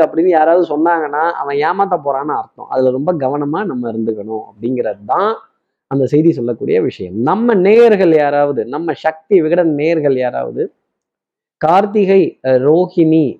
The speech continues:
அப்படிங்கிற நட்சத்திரத்துல இருந்தீங்க அப்படின்னா, என்ன பரிகாரங்கிறத கேட்கறதுக்கு முன்னாடி நான் என்ன சொல்ல போறேன், சப்ஸ்கிரைப் பண்ணாதவர்கள் please do subscribe, அந்த பெல் ஐகானையும் அழுத்திடுங்க. சக்தி விகடன் நிறுவனத்தினுடைய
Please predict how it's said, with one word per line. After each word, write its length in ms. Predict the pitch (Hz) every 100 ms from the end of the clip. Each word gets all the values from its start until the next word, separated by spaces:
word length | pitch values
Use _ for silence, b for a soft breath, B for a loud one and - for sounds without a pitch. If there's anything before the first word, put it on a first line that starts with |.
| _ _
அப்படிங்கிற 480 | 117 139 127 147 117 135 277 - _ _ _ _ _
நட்சத்திரத்துல 640 | 127 127 185 175 160 139 123
இருந்தீங்க 460 | 120 151 147 151
அப்படின்னா, 500 | 156 120 117 113 110 147 226 _ _ _ _ _ _ _ _ -
என்ன 260 | 123 143 175
பரிகாரங்கிறத 680 | 160 143 156 151 160 143 127
கேட்கறதுக்கு 460 | 135 139 139 120
முன்னாடி 380 | 127 135 160 196
நான் 140 | 170
என்ன 180 | 175 196
சொல்ல 220 | 185 180
போறேன், 320 | 180 160 139 117 _ _ _ _
சப்ஸ்கிரைப் 400 | 165 - 185 175
பண்ணாதவர்கள் 640 | 160 151 165 156 139 131 120
please 240 | 151 156 -
do 100 | 151
subscribe, 460 | 151 131 - 180 240
அந்த 180 | 117
பெல் 240 | 113 143 175
ஐகானையும் 500 | 170 156 147 147 147
அழுத்திடுங்க. 440 | 131 147 127 127 214 - _ _ _
சக்தி 480 | - 139 - - 196
விகடன் 380 | 143 175 185 151
நிறுவனத்தினுடைய 680 | 143 156 147 139 123 123